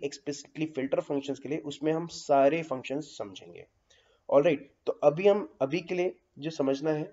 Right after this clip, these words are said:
सबसे पहले हम फ-, समझेंगे all functions। All functions बहुत यूज़ होता है। It returns all the rows in a table or all the values in a column, ignoring any filters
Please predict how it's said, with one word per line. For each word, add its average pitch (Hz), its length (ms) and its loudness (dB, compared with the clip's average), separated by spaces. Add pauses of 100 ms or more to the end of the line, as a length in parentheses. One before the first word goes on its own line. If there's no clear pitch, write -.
(120)
सबसे - 320 -6
पहले 147 240 4
हम 156 100 0
फ-, - 200 -12
समझेंगे 127 460 -4 (240)
all 135 300 10
functions। 82 520 -10 (600)
All 160 140 10 (100)
functions 170 380 -2
बहुत 143 380 2
यूज़ 143 180 -2
होता 117 240 -4
है। 117 180 -6 (460)
It 180 180 0
returns 160 380 2 (140)
all 151 360 8
the 175 140 6
rows 151 240 0
in 151 100 2
a 147 160 -2
table 110 260 -6 (460)
or 131 220 8 (520)
all 180 300 8
the 202 160 4
values 160 400 2
in 135 120 -2
a 120 160 -2
column, 101 300 -2 (400)
ignoring 147 480 2 (140)
any 156 160 2
filters 131 560 0